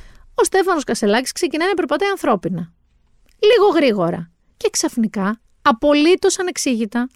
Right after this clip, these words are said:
απολύτως χωρίς λόγο, αρχίζει και τρέχει, τρέχει προς τον άνθρωπο, σαν να πάει για τσαμπουκά, ρε παιδί μου, τρέχει,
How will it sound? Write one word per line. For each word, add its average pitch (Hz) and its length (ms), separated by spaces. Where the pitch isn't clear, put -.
απολύτως 262 680
χωρίς 262 280
λόγο, 208 340
αρχίζει 359 460
και 415 200
τρέχει, 320 600
τρέχει 480 340
προς 214 200
τον 202 180
άνθρωπο, 180 580
σαν 427 220
να 381 80
πάει 427 140
για 370 80
τσαμπουκά, 339 420
ρε 277 80
παιδί 202 200
μου, 190 100
τρέχει, 180 400